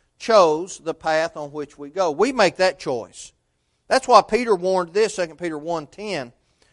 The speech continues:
"Wherefore the rather, brethren, give diligence to make your calling and election sure. For if you do these things, ye shall never fall." Well, who was Peter writing the letter to? Well, he tells us, "Brethren."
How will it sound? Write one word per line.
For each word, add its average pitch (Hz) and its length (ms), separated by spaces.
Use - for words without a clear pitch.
"Wherefore 240 400
the 254 100
rather, 180 320
brethren, 160 420
give 185 220
diligence 220 680
to 185 80
make 202 240
your 185 120
calling 254 600
and 196 200
election 208 540
sure. 202 600
For 196 160
if 185 140
you 208 100
do 247 160
these 285 340
things, 190 300
ye 214 100
shall 190 200
never 180 280
fall." 269 480
Well, 254 180
who 370 80
was 302 140
Peter 277 280
writing 220 340
the 175 80
letter 175 260
to? 107 260
Well, 170 100
he 196 100
tells 185 340
us, 120 140
"Brethren." 143 520